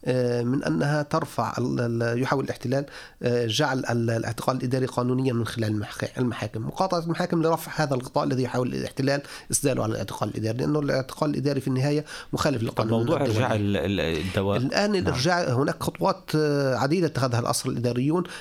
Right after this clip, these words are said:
Speaker 1: لإسناد خطوة مقاطعة المحاكم، منها إرجاع الدواء، وهي ليست المرة الأولى. قبل أيام كان هناك إرجاع دواء في سجن، آه، مجدو، واليوم في سجن، آه، عوفر، آه، ل-، لإرجاع المرضى الدواء. يعني انظر، آه، أسير معتقل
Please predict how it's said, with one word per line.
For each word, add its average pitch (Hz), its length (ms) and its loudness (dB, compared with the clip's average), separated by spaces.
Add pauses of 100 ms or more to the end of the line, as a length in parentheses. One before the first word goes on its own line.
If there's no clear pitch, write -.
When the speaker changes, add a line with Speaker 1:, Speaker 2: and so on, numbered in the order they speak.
(100)
Speaker 1:
لإسناد 147 840 2
خطوة - 400 0
مقاطعة 127 400 2
المحاكم، 120 380 -2
منها 160 260 2
إرجاع 120 280 0
الدواء، 120 500 0
وهي 147 260 2
ليست 135 300 0
المرة 117 200 0
الأولى. 123 280 0 (340)
قبل 156 220 2
أيام 143 300 2
كان 135 220 0
هناك 135 240 0
إرجاع 120 240 0
دواء 120 300 0
في 120 380 0
سجن، 117 440 2
آه، 113 180 2
مجدو، 117 400 2
واليوم 151 320 2
في 131 140 -2
سجن، 117 440 2
آه، 110 260 0
عوفر، 131 420 0 (400)
آه، 131 300 2
ل-، 131 380 2
لإرجاع 143 540 2
المرضى 131 680 2
الدواء. 113 340 0
يعني 127 380 0
انظر، 131 300 2
آه، 131 640 -4
أسير 123 340 2
معتقل 123 380 -4